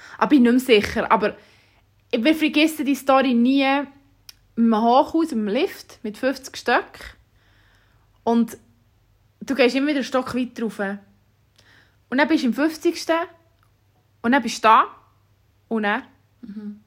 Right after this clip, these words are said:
Speaker 1: Weißt du, wie ich meine? Es ist so wie, und ich glaub, ich hab das schon mal am Anfang im Podcast gesagt, das kommt mir irgendwie bekannt vor, so Déjà-vu-mässig, so viel zu dem Thema. Ähm, ich glaub, das ist nicht der richtige Weg.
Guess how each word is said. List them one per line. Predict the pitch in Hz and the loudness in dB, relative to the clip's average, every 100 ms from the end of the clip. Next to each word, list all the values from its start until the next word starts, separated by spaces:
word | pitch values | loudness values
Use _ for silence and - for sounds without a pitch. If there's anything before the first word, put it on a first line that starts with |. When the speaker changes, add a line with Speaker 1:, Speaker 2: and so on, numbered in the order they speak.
| - | -4
Speaker 1:
Weißt | 269 | -2
du, | 311 | 0
wie | |
ich | 285 | 0
meine? | 254 | 0
Es | 254 | -2
ist | 247 | -2
so | 285 | -2
wie, | 247 311 320 - - _ _ _ _ _ _ _ _ _ _ _ _ _ - | 4 4 2 -8 -20 _ _ _ _ _ _ _ _ _ _ _ _ _ -4
und | 262 262 | -4 0
ich | |
glaub, | - 285 294 | 4 4 4
ich | |
hab | 269 | 0
das | 294 | 0
schon | - 269 302 | 0 0 4
mal | 381 403 381 - _ _ - | 4 4 0 -8 _ _ 0
am | 302 294 | 4 6
Anfang | 302 320 330 | 4 2 -2
im | 320 | 0
Podcast | 294 294 - 311 311 | 0 0 0 -2 -2
gesagt, | - 269 | -2 -4
das | 269 269 | -4 -6
kommt | 247 | -2
mir | 233 | -2
irgendwie | 262 277 269 | 0 -2 -2
bekannt | 233 - 226 277 | -4 0 0 0
vor, | 302 | -4
so | 247 | -4
Déjà-vu-mässig, | 196 220 262 254 262 254 240 262 254 | -2 -2 -2 -4 -2 -2 0 -2 -8
so | 233 | -10
viel | 226 | -8
zu | 226 | -6
dem | 202 226 | -4 -4
Thema. | 254 247 247 262 - - - - - - - | -4 -4 -4 -8 -12 -20 -20 -20 -20 -14 0
Ähm, | 240 240 233 226 - _ _ _ _ _ _ _ _ _ _ _ _ _ _ | 2 4 4 2 -6 _ _ _ _ _ _ _ _ _ _ _ _ _ _
ich | 302 | -2
glaub, | 302 285 285 | 2 4 4
das | 302 | 0
ist | 302 | 0
nicht | 302 | 0
der | 254 | 0
richtige | 269 - 202 | -4 -4 -4
Weg. | 196 214 202 | -2 -2 -4